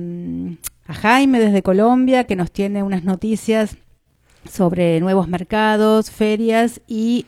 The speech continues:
eh, financiación para producciones, que justamente es para alimentar, ¿no? Todas estas plataformas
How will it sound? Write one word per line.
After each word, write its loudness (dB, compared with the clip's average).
eh, -4
financiación -2
para -4
producciones, -2
que -8
justamente -6
es -4
para -6
alimentar, -2
¿no? -2
Todas -2
estas -6
plataformas -4